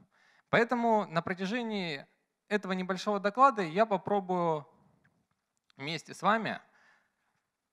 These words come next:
понять, как можно переосмыслить продвижение в контексте, в социальных сетях,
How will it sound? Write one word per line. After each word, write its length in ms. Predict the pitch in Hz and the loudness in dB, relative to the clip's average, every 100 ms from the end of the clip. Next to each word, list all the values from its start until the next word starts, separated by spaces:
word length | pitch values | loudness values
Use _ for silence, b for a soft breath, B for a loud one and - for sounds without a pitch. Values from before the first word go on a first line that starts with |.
| _ | _
понять, 380 | - 190 220 202 | 2 4 2 0
как 240 | - 247 226 | 0 0 0
можно 340 | 226 196 208 | 0 0 -4
переосмыслить 920 | - 202 202 208 - 220 226 - 160 | -2 -2 2 0 0 -2 -2 -4 -8
продвижение 640 | - 143 160 147 151 107 104 | -4 -4 -4 -4 -4 -4 -8
в 100 | - | -4
контексте, 560 | 180 185 175 151 - | -4 -2 -4 -4 -6
в 60 | 113 | -12
социальных 540 | - - 170 170 160 | -10 2 4 4 0
сетях, 460 | - 156 143 98 | -8 -6 -2 -4